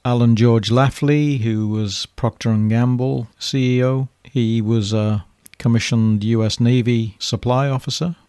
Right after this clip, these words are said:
And there's Murray T. Barra, C E O of General Motors. All of these were mentioned by the, uh, World Economic Forum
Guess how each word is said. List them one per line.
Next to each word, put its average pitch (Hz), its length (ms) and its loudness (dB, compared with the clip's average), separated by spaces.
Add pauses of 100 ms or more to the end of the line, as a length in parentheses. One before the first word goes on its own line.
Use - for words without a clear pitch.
And 123 280 2
there's 113 440 -2 (280)
Murray 113 600 2 (100)
T. 113 320 -2
Barra, 135 680 -4 (180)
C 110 360 -4
E 110 60 0
O 107 120 0
of 104 160 -4
General 110 300 2
Motors. 120 720 -2
All 220 180 -2
of 143 140 -6
these 127 240 0
were 120 100 2
mentioned 117 580 0
by 110 320 -2
the, 104 480 -4
uh, 104 180 -4 (260)
World 113 320 0
Economic 117 560 -2
Forum 101 640 -2